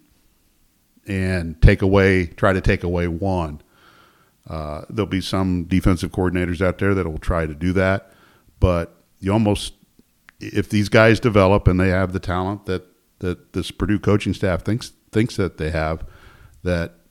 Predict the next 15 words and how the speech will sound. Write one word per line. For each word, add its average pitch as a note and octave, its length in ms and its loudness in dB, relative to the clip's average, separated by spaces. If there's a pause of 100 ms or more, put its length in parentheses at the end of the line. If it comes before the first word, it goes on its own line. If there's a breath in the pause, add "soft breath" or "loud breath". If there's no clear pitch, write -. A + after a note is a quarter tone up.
(140)
uh, F2 140 -4
you're F2 160 -4
gonna G#2+ 140 2
have A2+ 100 -2
to - 60 -18
play A2 180 2
a G#2 60 2
lot G2+ 160 4
of G2+ 60 2
these F2+ 160 -2
guys F2 260 -4
straight F2 340 -4
up, F#2 420 -4 (380 loud breath)
and E2+ 120 -6
therefore F#2 640 2